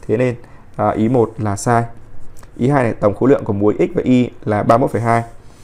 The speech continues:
Thì hãy nhớ cho thầy là anh này có số mol nhé, anh G này có số mol là không một mol. Thế vậy thì mình sẽ có đây phần muối. Muối gồm có muối gì? Muối thứ nhất là muối C H ba C O, muối thứ hai đây sẽ là C H ba này, C O O N A. Anh này có số mol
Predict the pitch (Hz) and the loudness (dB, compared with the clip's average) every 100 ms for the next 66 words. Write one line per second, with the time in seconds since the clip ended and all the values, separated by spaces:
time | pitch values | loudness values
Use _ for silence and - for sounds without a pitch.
0 | - - 117 - 120 117 135 127 104 101 | -20 -4 -2 0 2 2 2 0 0 -2
1 | 117 117 107 101 - 107 113 117 113 123 | -4 -2 -2 -2 -2 -2 0 0 -2 -4
2 | - 120 110 107 98 95 - 113 113 101 | -6 -6 0 0 0 -2 -4 -2 -2 0
3 | 113 101 98 110 110 - - - - 147 | -2 -2 0 2 0 -2 -20 -20 -6 0
4 | 147 120 113 107 107 107 104 104 104 107 | 2 2 0 0 0 -2 -2 -4 -2 2
5 | 117 123 117 - 107 104 104 - - - | 4 4 2 -4 0 4 4 2 -6 -20
6 | - - - - - - - - 107 113 | -20 -20 -20 -20 -20 -20 -16 -4 4 6
7 | 143 120 110 110 123 117 - 113 110 127 | 6 2 4 2 4 2 0 0 0 2
8 | 147 123 107 113 127 123 - - 120 120 | -2 0 0 0 0 0 0 2 2 2
9 | 110 127 120 107 - - - - - - | 0 0 -2 -4 -8 -20 -20 -20 -12 -2
10 | 117 117 127 113 120 120 123 113 107 - | 0 0 -2 0 2 2 2 2 -2 -6
11 | - - - 113 113 117 113 110 104 104 | -16 -8 0 2 2 4 4 4 2 0
12 | 107 110 - - - - - - 123 113 | 0 -2 -10 -20 -18 -18 -18 -8 -2 0
13 | 113 - 113 123 120 | 0 2 2 2 2